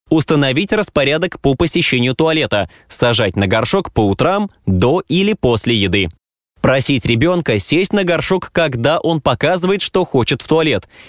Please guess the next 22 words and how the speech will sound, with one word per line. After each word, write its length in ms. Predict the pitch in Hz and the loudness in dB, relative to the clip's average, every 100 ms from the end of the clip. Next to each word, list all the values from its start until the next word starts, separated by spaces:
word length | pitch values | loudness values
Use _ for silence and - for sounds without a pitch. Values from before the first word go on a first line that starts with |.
| - | -4
кряхтит, 520 | 101 95 - 196 202 - | -2 0 0 -2 -2 -4
приседает, 680 | - 175 - 101 120 160 - - - | -2 0 0 2 2 0 -4 -16 -4
ёрзает, 640 | 92 123 135 135 165 170 - | 0 2 2 0 -2 -2 -4
замолкает 760 | 123 175 160 120 - 170 208 - | -2 2 2 0 0 -2 -2 -2
или 220 | 117 127 | 0 0
прячется. 600 | 139 107 98 98 - 98 - _ _ _ | 0 -2 -2 -2 0 -2 -4 _ _ _
Оставаться 580 | 110 110 151 147 127 - | -2 0 0 2 0 -2
с 80 | 95 | -2
ребёнком, 500 | 113 143 202 202 202 | 0 0 0 0 -2
когда 520 | - 156 113 - 220 | 0 -2 0 0 0
он 260 | - 135 160 | 0 0 0
сидит 340 | 170 120 113 | 0 0 0
на 100 | 135 | 0
горшке. 460 | 127 120 - 110 87 - _ | 0 -2 -2 -2 -2 -6 _
Чтение 440 | - - 226 226 190 | -8 -2 0 0 0
книги 380 | 139 143 147 170 | 0 0 2 -2
или 340 | - 160 127 | 0 0 0
разговор 600 | 110 101 113 113 185 196 | 0 -2 -2 0 0 -2
могут 500 | 110 120 202 190 - | 0 2 2 0 -4
помочь 640 | - 156 151 120 170 190 135 | -2 0 2 0 0 -2 -2
ему 300 | 107 104 123 | 0 0 0
расслабиться. 760 | 98 - 104 101 95 98 82 | -2 0 0 0 0 0 -2